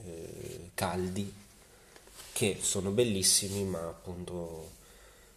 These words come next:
non sono quelli che stanno andando di moda adesso. Però,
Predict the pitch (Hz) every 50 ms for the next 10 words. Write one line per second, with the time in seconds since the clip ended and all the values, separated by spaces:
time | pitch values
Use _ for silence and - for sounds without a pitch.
0 | - - - 98 95 92 90 - - 104 98 98 98 98 - 98 98 98 98 98
1 | 92 - - - 95 92 95 95 95 95 98 98 101 95 98 92 95 95 98 98
2 | 92 98 92 104 104 - - - - 92 - 107 110 110 98